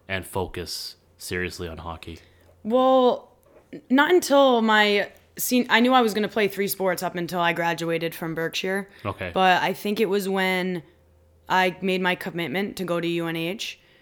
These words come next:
Speaker 2: That's when I knew I could only really focus on hockey after. So I really tried to take in those next, you know, that next year and a half of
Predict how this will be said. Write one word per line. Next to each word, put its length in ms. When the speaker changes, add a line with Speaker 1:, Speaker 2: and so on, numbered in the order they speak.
Speaker 2:
That's 240
when 100
I 100
knew 220
I 140
could 140
only 240
really 240
focus 340
on 120
hockey 340
after. 420
So 180
I 60
really 260
tried 280
to 40
take 320
in 180
those 240
next, 480
you 100
know, 140
that 200
next 280
year 240
and 80
a 60
half 420
of 200